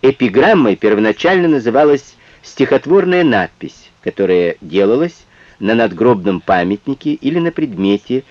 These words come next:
принесенном в дар божеству. Эпиграммы обычно составлялись элегическим дистихом. Позже термин стал применяться ко всякому краткому лирическому стихотворению, написанному в элегическом размере.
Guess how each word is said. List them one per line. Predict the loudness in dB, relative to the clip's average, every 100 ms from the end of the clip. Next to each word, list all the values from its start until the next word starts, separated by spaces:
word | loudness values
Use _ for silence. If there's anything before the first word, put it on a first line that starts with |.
| -20 -8
принесенном | -2 0 -2 -2 0 0 -2 -4
в | -4
дар | -2 -2
божеству. | -4 -8 -10 -20 -16 -16 -16 _ _ _ _ _ -20 -6
Эпиграммы | -2 0 2 2 4 4 2
обычно | 0 -2 -2 -4
составлялись | -4 -2 0 2 2 2 -2 -4
элегическим | 0 0 -2 -6 -10 -10 -6 -6 -6
дистихом. | -10 -10 -10 -8 -10 -8 -10 -10 -18 _ _ _ _ _ _ _ _ _ _ -20 -20 -20 -20 -4
Позже | 2 2 2 2 2 2 -4 0
термин | 2 2 0
стал | -4 -2 0 0
применяться | 0 0 0 0 -2 -6
ко | -2 -4
всякому | -4 -2 -2 -2 -6 -8
краткому | -4 -2 -2 -4 -4 -4 -6 -14 -16 -2
лирическому | 0 0 0 -8 -8 -8 -8
стихотворению, | -8 -10 -8 -8 -4 0 0 0 -2 -10 -10
написанному | -6 -6 -6 -8 -4 -2 0 0 -2
в | -4 -2
элегическом | 0 -2 -10 -14 -8 -8
размере. | -6 -10 -10 -12